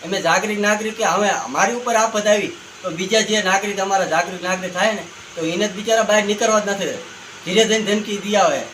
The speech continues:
"બહાર ન નીકળતા તો નકર તમારો વારો સડી દઈશ, એમ આમ કરી નાખશું, તમારા ઉપર ગાડીઓ ચડાવી દઈશું, એમ ફલાણું કરી નાખશું, માણસ બોલે ને તમારું મર્ડર કરી નાખશું."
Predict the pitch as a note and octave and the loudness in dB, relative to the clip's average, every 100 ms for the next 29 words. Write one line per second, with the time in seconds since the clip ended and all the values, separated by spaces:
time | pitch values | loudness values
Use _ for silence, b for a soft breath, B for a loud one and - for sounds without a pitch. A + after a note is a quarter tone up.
0 | - D3 G3 G#3+ A3+ A3+ A3 G#3+ G3+ G3 | -2 2 2 2 -2 -2 -2 -2 -2 -4
1 | G3 F#3+ F#3+ F3 E3 G3 G3 F#3+ F#3 D3+ | -4 -6 -2 2 4 4 2 -2 -6 -8
2 | - - - - E3 F3 G#3 G#3 G#3+ G3+ | -10 -16 -16 -10 0 2 2 0 -2 0
3 | F#3+ D3+ - - - E3+ F3+ F#3 F3+ E3+ | -2 -6 -14 -16 -6 -2 0 0 -2 0
4 | F#3 G#3+ A3 A3 G#3+ G3 F#3+ D#3+ - - | 2 2 -2 -2 -4 -4 -8 -10 -12 -18
5 | - D#3+ D#3+ F#3 A3 A3+ A3 G#3+ G3+ F#3+ | -16 -10 -4 2 2 2 0 -2 -2 -2
6 | D3 D#3+ G3 G3 G3+ G3+ F#3+ F#3+ F#3 F3+ | -2 0 0 0 -2 -2 -2 -4 -4 -2
7 | G#3 A3+ A3 G#3+ G3 F#3+ | -2 0 0 0 0 -2